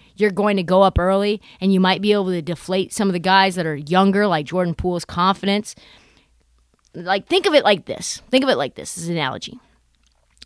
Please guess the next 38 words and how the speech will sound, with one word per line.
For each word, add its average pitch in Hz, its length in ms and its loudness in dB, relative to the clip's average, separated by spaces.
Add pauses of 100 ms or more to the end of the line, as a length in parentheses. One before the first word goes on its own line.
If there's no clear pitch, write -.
So 226 100 0
imagine 302 500 4
you're 240 440 6 (600)
a 190 160 2
chick - 460 0 (140)
on, 165 420 -2 (100)
on 147 380 -6
The 151 80 -10
Bachelor, - 560 -10 (380)
and 202 100 2
you're 202 100 4
going 190 300 2
on 170 120 -2
a 160 60 -4
group 156 300 -6
date, - 420 -12 (380)
right? 170 320 0 (500)
And 240 360 4 (100)
you're 233 240 2
on 302 220 8
the 339 80 2
date, 247 520 4
and 233 160 6
the 226 120 8
other 254 200 6
girl 320 540 6 (320)
is 208 160 2
Miss 202 300 4
Universe, 92 580 -8 (120)
right? 214 300 6 (380)
You're 320 240 6
never 381 480 6
gonna 330 220 4
be 254 200 4
able 247 280 6
to 208 100 4
miss 214 380 4
you, 208 160 2